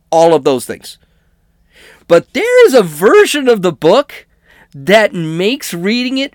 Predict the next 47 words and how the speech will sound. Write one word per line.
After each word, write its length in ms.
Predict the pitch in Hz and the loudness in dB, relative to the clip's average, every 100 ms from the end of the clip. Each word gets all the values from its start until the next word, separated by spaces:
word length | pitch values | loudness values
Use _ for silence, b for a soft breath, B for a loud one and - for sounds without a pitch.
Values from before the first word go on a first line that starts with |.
| _ | _
really 720 | - 127 131 254 427 392 311 - | -18 -16 -4 4 4 4 0 -2
easy, 540 | 247 277 202 147 107 151 | -2 -2 -2 -6 -8 -6
and 160 | 180 | -6
you 100 | 190 | -6
can 220 | 180 190 | -8 -10
get 240 | 160 165 277 | -6 -4 -2
a 80 | 302 | -2
load 380 | 233 226 233 | 0 0 0
of 100 | 196 | -2
the 80 | 147 | -8
story. 440 | - 208 202 135 101 | -8 -4 -2 -2 -4
You 160 | 147 | -6
can 160 | 185 165 | -6 -4
get 160 | 196 | -4
a 80 | 254 | -4
hold 320 | 196 233 214 | -2 2 2
of 120 | 160 135 | 0 -2
what's 240 | 175 - | -4 -4
happening 560 | 175 175 - 220 262 285 _ _ _ _ - | -8 -6 -6 -8 -8 -12 _ _ _ _ -2
in 240 | 175 214 | -2 0
the 60 | 220 | -4
book 460 | 175 220 269 - _ _ _ _ _ _ _ _ _ | -2 -4 -4 -12 _ _ _ _ _ _ _ _ _
by 220 | 151 202 | -2 0
just 260 | 202 294 214 | 0 -4 -8
reading 420 | 147 185 277 240 | -6 -4 -4 -4
it 140 | 185 147 | -4 -4
in 180 | 143 | -6
plain 480 | 139 - 180 202 196 | -8 -12 -6 -4 -6
English. 520 | 185 233 226 110 - | -8 -8 -8 -10 -6
Now, 280 | 180 208 170 _ - | 0 0 0 _ -14
is 220 | 208 208 | -10 -8
there 160 | 233 226 | -8 -8
going 260 | 220 220 | -6 -6
to 60 | 208 | -6
be 140 | 190 | -10
some 300 | 175 - 196 | -8 -2 -2
loss 360 | 190 190 202 - | -2 -2 -2 -6
in 80 | 208 | -12
the 80 | 190 | -10
translation? 760 | 220 220 208 233 233 - 294 b b b | -6 -6 -4 -6 -6 -8 -14 b b b
Yeah, 300 | 381 415 381 - _ _ _ | -8 -4 -4 -6 _ _ _
there's 240 | - 339 - | -6 -6 0
some 180 | 311 277 | 0 2
loss 300 | 208 180 180 | 0 -2 -6
in 60 | |
the 80 | 156 | -12
translation. 640 | 160 147 135 127 123 147 | -8 -8 -6 -10 -8 -12